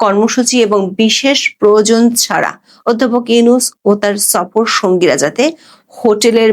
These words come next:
বাইরে বের না হন। এর অর্থ হলো অধ্যাপক ইউনূসের অনুষ্ঠানগুলো ছাড়া অন্য কোথাও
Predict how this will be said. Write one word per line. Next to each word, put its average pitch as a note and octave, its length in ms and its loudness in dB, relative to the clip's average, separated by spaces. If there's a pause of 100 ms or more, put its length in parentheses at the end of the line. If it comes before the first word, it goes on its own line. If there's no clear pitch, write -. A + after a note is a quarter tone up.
(140)
বাইরে F3+ 380 0 (200)
বের F3+ 300 0
না - 180 -4
হন। D3 200 -6 (560)
এর A#3 100 2 (100)
অর্থ C#4+ 280 -2
হলো E4 220 2 (100)
অধ্যাপক D4+ 340 0
ইউনূসের C#4+ 440 2 (100)
অনুষ্ঠানগুলো B3+ 760 2 (100)
ছাড়া G3+ 360 -2 (240)
অন্য B3+ 300 4 (160)
কোথাও G3+ 340 -2